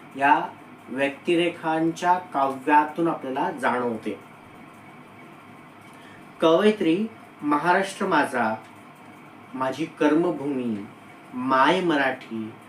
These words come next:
भारताचे संविधान हे स्वातंत्र्य या काव्यातून आपल्या मायभूमीबद्दल, आपल्या कर्मभूमीबद्दल जे काही प्रेम आहे, जे काही ओढ आहे,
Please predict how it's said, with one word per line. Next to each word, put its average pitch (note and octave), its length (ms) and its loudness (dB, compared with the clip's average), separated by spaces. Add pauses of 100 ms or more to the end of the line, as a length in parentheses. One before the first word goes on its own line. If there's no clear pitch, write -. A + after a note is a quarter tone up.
(320)
भारताचे C#3+ 640 0
संविधान C#3+ 960 -2 (600)
हे F3+ 180 4
स्वातंत्र्य B2+ 840 -2 (920)
या C#3+ 140 4
काव्यातून C3 840 -2 (260)
आपल्या C3 360 -4
मायभूमीबद्दल, B2+ 1200 -4 (120)
आपल्या C3 300 -4
कर्मभूमीबद्दल C#3 1160 0 (560)
जे D3 80 0
काही F3 240 2
प्रेम D#3 480 4
आहे, A#2+ 380 -2 (600)
जे D3+ 140 2
काही F3 420 2 (1120)
ओढ F#3+ 260 8
आहे, B2 380 2